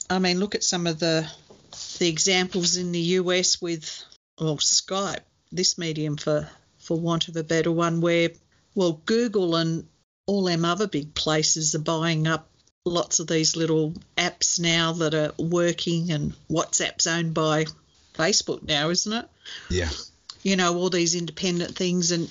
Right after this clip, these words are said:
Speaker 1: Skype, I think, is owned by Microsoft now, and I can remember when it first came out and it was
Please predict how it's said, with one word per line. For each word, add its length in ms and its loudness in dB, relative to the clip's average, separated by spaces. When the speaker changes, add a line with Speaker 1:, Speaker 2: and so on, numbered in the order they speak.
Speaker 1:
Skype, 640 0
I 80 0
think, 340 -4
is 140 0
owned 280 0
by 200 2
Microsoft 840 -2
now, 300 2
and 100 2
I 120 0
can 160 -4
remember 360 0
when 200 0
it 100 -6
first 320 0
came 220 -4
out 180 0
and 140 2
it 120 -6
was 280 0